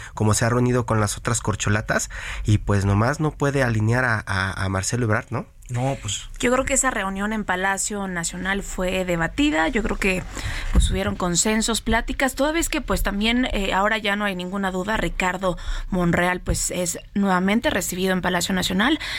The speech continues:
Speaker 3: Las últimas declaraciones es que menciona, prefiere no ser nada a ser, a no ser leal al presidente. Entonces, creo que hay una postura ya bastante clara por parte del senador Monreal.
Speaker 2: Pues
Speaker 1: Pues
Speaker 2: bien.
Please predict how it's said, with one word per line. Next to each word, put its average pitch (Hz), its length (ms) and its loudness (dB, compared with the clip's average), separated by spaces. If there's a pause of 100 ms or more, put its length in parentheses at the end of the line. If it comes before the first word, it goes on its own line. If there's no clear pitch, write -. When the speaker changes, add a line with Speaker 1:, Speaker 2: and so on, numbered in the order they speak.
(140)
Speaker 3:
Las 202 240 0
últimas 196 320 2
declaraciones 185 720 -2
es 185 420 0
que 180 240 0
menciona, 262 480 2
prefiere 196 360 0
no 196 120 0
ser 185 200 0
nada 196 260 2
a 180 180 -4
ser, 185 320 0 (240)
a 185 120 -2
no 294 180 4
ser 233 240 0
leal 175 360 0 (260)
al 180 140 -6
presidente. 170 500 -2
Entonces, 180 260 -4
creo 190 160 -2
que - 80 -2
hay 190 100 2
una 190 140 2
postura 185 360 2
ya 180 140 2
bastante 170 520 -2 (260)
clara 185 260 0
por 175 160 -4
parte 170 360 -2 (320)
del 170 420 0
senador 175 360 4 (200)
Monreal. 190 380 2 (960)
Speaker 2:
Pues 107 160 6
Speaker 1:
Pues 107 140 6
Speaker 2:
bien. 147 260 0